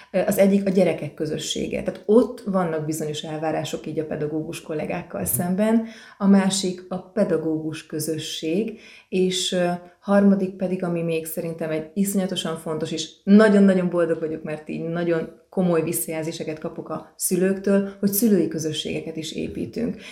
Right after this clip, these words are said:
Speaker 1: Nyilván ezt nem lehet csak nekünk akarni, <laughs> ehhez szükségünk van a nagyon-nagyon kiváló szülői közösségeinkre, de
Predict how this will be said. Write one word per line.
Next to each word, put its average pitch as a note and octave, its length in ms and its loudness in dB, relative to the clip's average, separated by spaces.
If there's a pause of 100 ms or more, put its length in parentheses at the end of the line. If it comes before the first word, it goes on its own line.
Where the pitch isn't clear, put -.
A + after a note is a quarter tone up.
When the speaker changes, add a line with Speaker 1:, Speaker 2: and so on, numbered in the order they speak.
Speaker 1:
Nyilván F#3+ 400 4
ezt G3 200 0
nem G3+ 160 10
lehet F3+ 240 6
csak - 220 -10
nekünk E3+ 300 -6
akarni, G#3+ 500 2
<laughs> G#3 40 6
ehhez G3 180 6
szükségünk G3+ 500 0
van D#3 260 -6 (240)
a F3+ 100 -6
nagyon-nagyon E3 720 2
kiváló D#3 500 -2
szülői D#3 540 2
közösségeinkre, F3+ 1120 -2 (300)
de E3+ 560 0